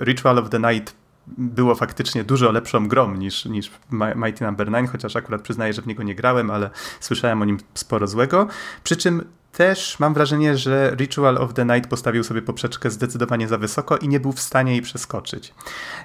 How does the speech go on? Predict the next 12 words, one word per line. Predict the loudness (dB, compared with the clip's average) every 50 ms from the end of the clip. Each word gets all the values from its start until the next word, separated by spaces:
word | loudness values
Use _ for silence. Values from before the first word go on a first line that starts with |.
| -4
I | 0 2 4 6 6 6 6
na | 6 4
przykład | 2 0 -4 -2 0 0 0 0 0 -4 -2
te | 2 4 4 6 6 6 4 4 0
rzeczy, | -2 -4 0 0 0 0 2 -2 -4
które | -4 -4 -6 -4 -2 0 2 4 4 6 6 4 4 2 0
stworzyło | -4 -6 -8 -8 -2 -2 0 0 0 0 -2 0 2 2 2
Inti | 4 4 2 2 2 -2 -6
Creates, | -6 -4 -4 -2 0 0 0 0 -2 -4 -8 -10 -12 -12
te | _ 0 2 2 2 0
takie | 0 -4 -4 0 0 2 4
oldschoolowe, | 4 4 4 2 0 -2 0 2 4 6 4 4 4 2 0 0 -2